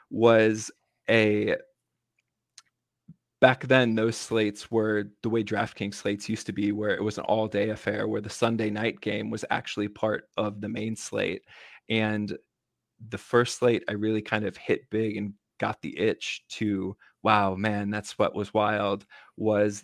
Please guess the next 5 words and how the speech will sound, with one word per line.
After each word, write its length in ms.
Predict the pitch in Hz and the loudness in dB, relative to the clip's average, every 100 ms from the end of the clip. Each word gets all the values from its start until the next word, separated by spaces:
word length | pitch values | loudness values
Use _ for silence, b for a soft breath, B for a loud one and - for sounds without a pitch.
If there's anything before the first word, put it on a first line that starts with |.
| - | -6
the 160 | 110 104 | -4 -2
Baltimore 600 | 104 104 107 123 117 104 | 2 2 2 0 0 2
Ravens 640 | 107 107 101 101 101 101 - | 2 0 -2 -4 -4 -8 -14
versus, 580 | 104 104 104 98 - - - _ _ _ - - - - - | -6 -2 0 0 -4 -12 -16 _ _ _ -16 -14 -14 -16 -4
uh, 480 | 95 92 - - | -2 0 0 -2